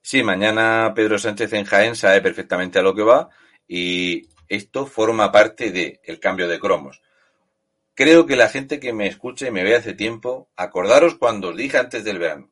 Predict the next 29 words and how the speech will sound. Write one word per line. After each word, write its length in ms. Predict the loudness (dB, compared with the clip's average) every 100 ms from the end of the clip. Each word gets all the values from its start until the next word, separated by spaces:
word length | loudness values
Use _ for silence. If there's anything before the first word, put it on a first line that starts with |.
| -8
va 80 | -6
a 20 |
empezar 260 | -6 -6 -2
la 140 | -2
campaña 400 | -4 -6 -6 -4
de 80 | -6
blanqueo 360 | -8 -12 -10
de 100 | -8
Sánchez, 360 | -10 -14 -18 -8
ahora 140 | -2
va 100 | 0
a 40 | -2
ser 340 | -4 -8 -8 _ _
cercano, 560 | -18 -12 -6 -6 -6 -8
proximal, 600 | -12 -12 -14 -8 -6 -6
chachi. 280 | -12 -18 -20 _ _
Entonces, 260 | 0 0 2
de 80 | 0
repente, 560 | 0 0 -2 -4 -14 _ _ _ _ _ _ _ _ _
viene 280 | -6 -2 -2
un 120 | -2
séquito 720 | -2 -2 -2 -6 -2 -4 -4
de 140 | -4 0
doscientas 520 | 0 -2 -4 -2 -2
diez 160 | -2
personas 460 | -4 -4 -4 -6 -6
que 140 | -6
le 120 | -6 -6
servían 720 | -8 -8 -6 -2 -2 -4